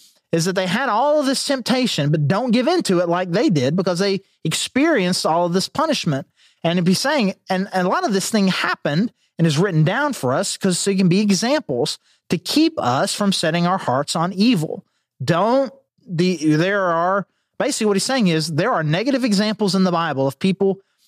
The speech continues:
giving in to sin, and they're there so that you won't also give in to sin. And he describes some of the thi-, those things in verses seven through ten.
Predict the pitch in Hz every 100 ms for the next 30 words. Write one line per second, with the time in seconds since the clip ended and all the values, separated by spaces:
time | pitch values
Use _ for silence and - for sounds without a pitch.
0 | _ _ _ - 131 190 214 185 180 175
1 | - - 156 120 131 175 - _ 156 170
2 | 160 175 175 233 262 165 175 - 180 165
3 | 151 151 226 208 175 190 147 165 170 -
4 | 151 147 156 147 135 131 139 165 - 247
5 | 151 180 180 _ _ _ - 143 156 170
6 | - - 208 233 175 170 175 - 156 156
7 | 170 165 233 233 165 170 - 240 185 185
8 | 160 165 - 202 143 131 143 156 233 196
9 | 160